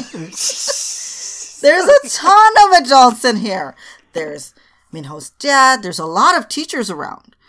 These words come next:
Speaker 1: 'Cause there's his coach. There's their homeroom teacher. There's a, the school doctor who becomes, like, Sully's confidant because he's the first one, of course, to find out that she's a girl
Speaker 2: Sure,
Speaker 1: when she
Speaker 2: sure.
Speaker 1: passed out
Speaker 2: Yeah.
Speaker 1: after doing whatever.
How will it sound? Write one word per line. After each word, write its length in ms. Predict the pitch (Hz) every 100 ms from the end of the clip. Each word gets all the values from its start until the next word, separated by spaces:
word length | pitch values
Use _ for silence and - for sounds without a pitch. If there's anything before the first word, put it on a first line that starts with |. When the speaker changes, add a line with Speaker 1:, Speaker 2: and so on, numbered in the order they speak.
| _ _
Speaker 1:
'Cause 140 | 175
there's 280 | 165 160 -
his 140 | 147 -
coach. 600 | - 302 277 277 - - _ -
There's 160 | 165
their 120 | 175
homeroom 560 | - 254 285 277 277 262
teacher. 460 | - 269 254 269 269
There's 340 | 180 160 160
a, 180 | 156 147 _ _ _ _
the 80 | -
school 320 | - - 262
doctor 560 | 214 - 180 214 262 262
who 140 | 247
becomes, 480 | 214 - 180 160 156
like, 300 | 156 139 139 _ _ _ _
Sully's 400 | - 175 175 156
confidant 580 | - 220 262 262 262 254
because 260 | 196 165 170
he's 120 | 170
the 80 | 151
first 320 | - 170 185
one, 120 | 185
of 120 | 151 -
course, 240 | 151 165
to 80 | 143
find 300 | - 143 139
out 140 | 143 -
that 120 | -
she's 180 | 151 156
a 60 |
girl 240 | - 151 156 147 117
Speaker 2:
Sure, 80 | 170
Speaker 1:
when 140 | 147 139
she 160 | 143
Speaker 2:
sure. 160 | - -
Speaker 1:
passed 360 | 147 233 - 147
out 500 | 151 143 147 _ - _ _ _ _
Speaker 2:
Yeah. 120 | 147 135
Speaker 1:
after 260 | - 151
doing 300 | 143 151 151
whatever. 640 | 147 147 160 151 143 151